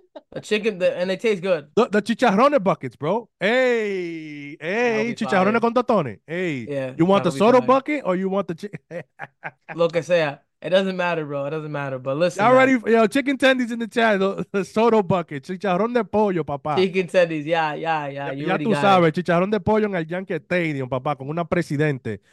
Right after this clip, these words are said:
Speaker 2: A-Rod, make sure you, uh, you add Presidente to the beer lineup in the, in the Yankee Stadium right now.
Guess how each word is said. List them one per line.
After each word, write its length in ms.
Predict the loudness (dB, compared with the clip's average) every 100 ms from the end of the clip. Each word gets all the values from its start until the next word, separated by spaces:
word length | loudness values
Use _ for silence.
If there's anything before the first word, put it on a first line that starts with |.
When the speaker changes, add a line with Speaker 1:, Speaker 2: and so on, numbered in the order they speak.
| _ 0
Speaker 2:
A-Rod, 380 | 2 4 2 0
make 140 | -2
sure 120 | 0
you, 180 | 0 -2 -8
uh, 140 | -14 -6
you 160 | -4 -2
add 160 | -2
Presidente 540 | -2 -6 -4 -6 -6 -6
to 100 | -4
the 220 | -4 -6
beer 240 | -6 -6
lineup 340 | -6 -6 -10 -10
in 140 | -8
the, 160 | -8 -8
in 340 | -10 -10 -10
the 120 | -10
Yankee 260 | -12 -12 -12
Stadium 340 | -10 -10 -10
right 140 | -14 -18
now. 160 | -20